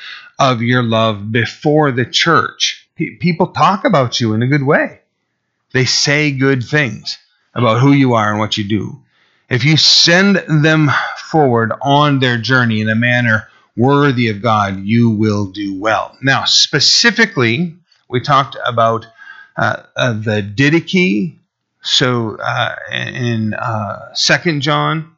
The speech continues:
there were a number of itinerant, uh, prophets, mostly. Later it became evangelists, and then even pastors were traveling around. But at the time,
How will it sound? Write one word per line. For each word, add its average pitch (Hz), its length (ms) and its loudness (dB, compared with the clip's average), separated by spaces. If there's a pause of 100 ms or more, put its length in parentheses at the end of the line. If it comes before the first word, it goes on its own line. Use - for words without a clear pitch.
(760)
there 123 240 2
were 117 160 2
a 113 60 0
number 127 400 2
of 110 300 -2 (500)
itinerant, 151 880 0 (440)
uh, 117 280 -2 (160)
prophets, 151 600 0
mostly. 120 600 0
Later 120 380 0
it 107 100 -4
became 113 340 -8
evangelists, 104 640 -8
and 104 120 -16
then 104 140 -12
even 95 240 -16
pastors 110 600 -2
were 101 100 -10
traveling 101 460 -4
around. 104 300 -4
But - 180 -10
at 175 220 2
the 175 80 -8
time, 151 380 -2